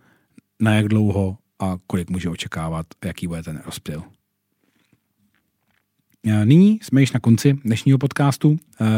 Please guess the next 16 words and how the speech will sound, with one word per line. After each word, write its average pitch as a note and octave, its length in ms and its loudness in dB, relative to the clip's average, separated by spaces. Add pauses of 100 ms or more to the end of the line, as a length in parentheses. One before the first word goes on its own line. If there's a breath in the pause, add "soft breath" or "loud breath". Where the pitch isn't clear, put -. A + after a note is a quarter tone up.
Pevně C#3 260 6
věřím, C3+ 360 4
že A#2+ 100 -4
jsem C3 140 -4
vám B2 140 2
ukázal B2+ 440 2
inspiraci, A2+ 640 -2 (600 loud breath)
jak G2+ 160 -2
by A2 100 2
měla A2+ 180 2
vypadat, A2 440 -2 (140)
profesionální A2+ 760 -2
prezentace A2 680 -2 (140)
investičního A2 600 -2
portfolia A#2+ 640 -2 (540 loud breath)
a G#2+ 360 0